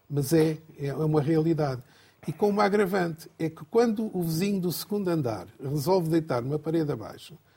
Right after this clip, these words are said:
ele está a condenar todo o edifício. Não é? Porque aquilo vai, que nem baralho de cartas, vai cair.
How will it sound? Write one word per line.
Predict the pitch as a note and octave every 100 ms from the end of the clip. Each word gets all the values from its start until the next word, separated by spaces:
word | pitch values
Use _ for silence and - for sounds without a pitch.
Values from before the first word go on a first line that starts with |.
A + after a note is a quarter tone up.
| _
ele | E3+ F3+
está | - E3 C#3+
a |
condenar | - G3 E3+ D3 C3+ C#3 C#3+ _
todo | - A#3 A3
o | A#3+
edifício. | A#3+ - A3 E3 - F2 _ _ _ _ _ _
Não | E3+
é? | D#3 -
Porque | F#3 D#3+ F3+
aquilo | - F#3
vai, | D#3+ F3 F3+
que | - D#3+ -
nem | F3
baralho | E3 E3 E3 D#3+
de |
cartas, | - E3+ E3+ F3+ E3+
vai | E3 E3
cair. | E3 F#3 D3